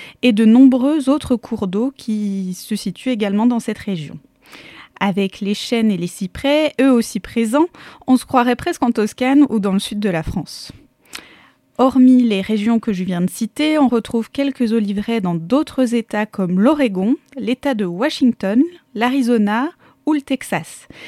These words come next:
Mais dans ces États-là, les conditions climatiques limitent l'expansion de l'olivier.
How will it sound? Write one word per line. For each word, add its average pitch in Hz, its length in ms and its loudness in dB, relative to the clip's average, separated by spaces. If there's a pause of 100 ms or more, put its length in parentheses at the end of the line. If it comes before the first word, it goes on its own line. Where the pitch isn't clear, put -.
(340)
Mais 240 360 6
dans 202 200 2
ces 254 260 0
États-là, 196 440 -2
les 226 120 0
conditions 202 440 -2
climatiques 175 640 -6
limitent 247 540 4
l'expansion 190 500 -2
de 240 80 4
l'olivier. 180 480 -4